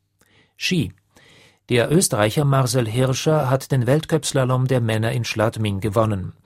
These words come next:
Zweiter wurde der Italiener Stefano Groß. Auf Rang drei findet sich mit Mario Matt wiederum ein Österreicher. Bester Schweizer war Markus Vogel auf dem neunzehnten Platz.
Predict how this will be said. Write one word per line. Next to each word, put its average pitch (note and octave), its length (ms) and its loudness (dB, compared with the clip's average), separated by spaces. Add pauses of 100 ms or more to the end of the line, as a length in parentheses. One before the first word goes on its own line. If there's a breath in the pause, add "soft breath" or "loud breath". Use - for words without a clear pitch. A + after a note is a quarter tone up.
(300 loud breath)
Zweiter A#2 520 0
wurde A#2+ 260 0
der G#2+ 140 -2
Italiener A2+ 640 0
Stefano A2 520 -2
Groß. A#2+ 600 0 (340 loud breath)
Auf B2+ 240 -2
Rang A#2+ 300 0
drei A#2+ 400 0
findet D3 440 -2
sich - 320 -4
mit A2 200 -4
Mario G2+ 400 -2
Matt A#2 440 -2
wiederum A2+ 540 -2
ein C3+ 220 -2
Österreicher. G2 800 -8 (480 soft breath)
Bester G#2 320 -2
Schweizer B2 500 0
war A#2 140 0
Markus G#2 480 -4
Vogel A2+ 480 -2
auf G#2+ 180 -6
dem G2+ 180 -4
neunzehnten A2+ 920 -4
Platz. - 480 -14